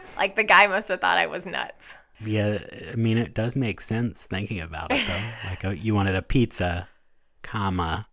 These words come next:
Speaker 1: <laughs>
Speaker 2: cheese.
Speaker 1: I think I, like, yelled out the right answer, though,
Speaker 2: Right.
Speaker 1: at the end. Another time, I was wearing, um, a shirt, but it was just had one strap, and then it's, like, sleeveless on the other side.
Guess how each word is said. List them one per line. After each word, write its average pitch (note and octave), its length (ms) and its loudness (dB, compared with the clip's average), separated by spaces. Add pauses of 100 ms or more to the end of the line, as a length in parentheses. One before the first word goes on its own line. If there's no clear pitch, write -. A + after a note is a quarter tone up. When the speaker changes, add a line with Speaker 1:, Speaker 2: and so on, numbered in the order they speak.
(160)
Speaker 1:
<laughs> - 720 -2
Speaker 2:
cheese. D2+ 540 -4
Speaker 1:
I - 380 -6
think C4 140 2
I, C#4+ 80 10
like, A3 200 6
yelled E3+ 360 2
out E3 260 0
the F3 100 -2
right D#3 220 -2
answer, E3 420 -6
though, C#3+ 120 -4
Speaker 2:
Right. D#3 100 -4
Speaker 1:
at D3 100 -10
the D#3+ 140 -6
end. D3+ 380 -8 (580)
Another G#3+ 400 6
time, A#3+ 380 4
I D#3+ 400 4 (100)
was F#3 240 -6
wearing, F3 580 -2
um, E3 440 -4 (340)
a F#3+ 100 -2
shirt, - 600 2 (400)
but F#3 160 2
it - 40 0
was F#3 140 -8
just F#3+ 140 -6
had F3+ 220 4
one E3+ 200 -2
strap, F3 580 4 (280)
and - 100 -8
then E3+ 80 0
it's, - 240 -8
like, C#3+ 300 -4 (100)
sleeveless E3+ 500 -6
on - 120 -6
the F3 80 -2
other F3 180 -2
side. G3 420 2